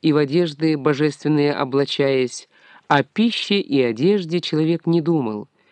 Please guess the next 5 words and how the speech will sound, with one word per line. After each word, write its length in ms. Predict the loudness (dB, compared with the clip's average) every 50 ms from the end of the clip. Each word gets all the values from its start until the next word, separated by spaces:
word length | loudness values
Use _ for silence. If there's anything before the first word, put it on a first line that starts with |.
| _ _ _ _ _
Мысль 520 | 0 2 4 4 2 0 -2 -4 -4 -4
занята 520 | -4 -2 0 0 0 0 0 0 0 -2 0
другим 480 | 0 0 0 0 0 0 0 0 0
была. 380 | 0 -2 -4 -4 -4 -6 -6 -10 -14 _ _ _ _ _ _ _ _ _ -4
Мысль 640 | 0 2 4 4 2 2 0 -2 -2 -2 -2 -4